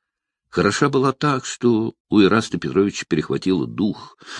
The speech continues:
Он и гостей-то разглядел не сразу, заметил только, что одни мужчины,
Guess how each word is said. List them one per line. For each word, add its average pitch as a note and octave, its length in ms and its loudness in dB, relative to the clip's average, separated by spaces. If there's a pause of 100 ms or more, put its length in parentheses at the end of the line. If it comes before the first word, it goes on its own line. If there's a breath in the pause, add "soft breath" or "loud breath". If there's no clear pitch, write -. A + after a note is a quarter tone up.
(140 loud breath)
Он A#2+ 340 8
и A#2 180 4
гостей-то G#2 880 6
разглядел F#2 680 6
не F2 120 4
сразу, E2 480 2
заметил A2+ 400 2
только, A#2+ 320 4
что A2 220 4
одни A2 240 4
мужчины, A2+ 640 2